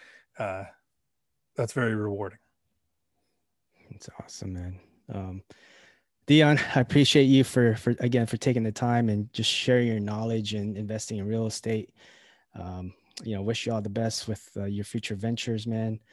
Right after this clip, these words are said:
Speaker 2: Uh, one final thing, where can our audience, where can they stay in touch with you? Where can they support you?
Speaker 1: So, uh, my YouTube channel, I answer pretty much every comment, uh, Dion Talk Financial Freedom,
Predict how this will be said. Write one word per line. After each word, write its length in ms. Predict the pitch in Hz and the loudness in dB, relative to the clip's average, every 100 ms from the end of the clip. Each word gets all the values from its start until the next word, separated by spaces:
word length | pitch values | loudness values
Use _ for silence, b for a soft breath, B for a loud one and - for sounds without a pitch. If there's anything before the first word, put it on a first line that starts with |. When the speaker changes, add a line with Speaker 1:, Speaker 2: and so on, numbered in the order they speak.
| b b b | b b b
Speaker 2:
Uh, 220 | 104 104 | -6 -4
one 240 | 107 123 139 | -2 0 0
final 300 | 135 127 120 | 2 0 0
thing, 580 | - 147 139 131 131 _ _ _ _ | 2 4 4 2 -4 _ _ _ _
where 180 | 123 143 | 0 0
can 340 | - 139 127 | 0 0 0
our 220 | 117 110 98 | -2 -4 -4
audience, 840 | 120 123 120 113 - - - - | -4 -2 -2 -2 -6 -10 -10 -10
where 160 | - 113 | -8 -6
can 160 | - | -4
they 240 | 110 110 104 | -2 -2 -2
stay 220 | - 113 | -4 -6
in 100 | 101 | -4
touch 260 | - 131 127 | -4 -6 -6
with 140 | 127 | -4
you? 180 | 117 117 | -2 -2
Where 300 | 107 104 104 | -2 -4 -6
can 140 | - | -8
they 100 | 104 | -8
support 400 | 95 - - 95 | -8 -14 -12 -12
you? 160 | 82 90 - _ _ _ _ _ _ b b b b b b b b _ _ _ | -10 -14 -18 _ _ _ _ _ _ b b b b b b b b _ _ _
Speaker 1:
So, 600 | - 156 131 123 120 - _ - | 0 4 4 2 -2 -8 _ -6
uh, 260 | 131 110 104 | -4 -2 -2
my 180 | 113 | 2
YouTube 320 | 131 160 156 147 | 4 4 2 2
channel, 300 | 175 175 160 | 2 4 4
I 100 | 127 | 4
answer 280 | 123 - 131 | 0 -2 -2
pretty 160 | 135 | 0
much 180 | 127 120 | 0 0
every 140 | 123 120 | -2 0
comment, 460 | 147 143 160 156 - _ - | 0 2 0 -2 -8 _ -6
uh, 260 | 117 104 101 _ _ _ | -6 -6 -10 _ _ _
Dion 380 | 143 139 131 127 | -2 0 0 -2
Talk 340 | 131 127 127 | 2 0 0
Financial 640 | - 110 113 120 117 123 104 | -6 -4 -2 -4 -4 -6 -6
Freedom, 380 | - 135 180 | -4 -2 -2